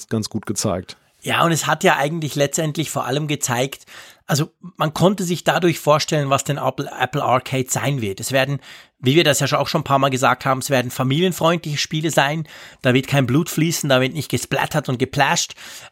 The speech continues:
Speaker 2: Es sind witzige Spiele, es sind jetzt nicht unbedingt die zwölf Stunden Gaming, dreitausend Level Adventure Games, sondern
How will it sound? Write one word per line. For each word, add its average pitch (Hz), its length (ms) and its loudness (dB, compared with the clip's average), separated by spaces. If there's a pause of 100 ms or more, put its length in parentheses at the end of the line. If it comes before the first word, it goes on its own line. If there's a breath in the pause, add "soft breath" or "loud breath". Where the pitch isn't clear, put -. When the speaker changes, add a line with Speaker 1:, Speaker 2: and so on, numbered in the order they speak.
Speaker 2:
Es - 180 0
sind 147 380 2
witzige 190 420 0
Spiele, 185 480 2
es - 200 -2
sind 147 200 0
jetzt 151 200 -2
nicht 165 160 0
unbedingt 151 560 0
die 151 240 -2
zwölf 160 400 2
Stunden 151 580 -4
Gaming, 147 880 -2 (140)
dreitausend 143 680 0
Level 151 520 2
Adventure 156 560 -2
Games, 170 420 0
sondern 151 320 2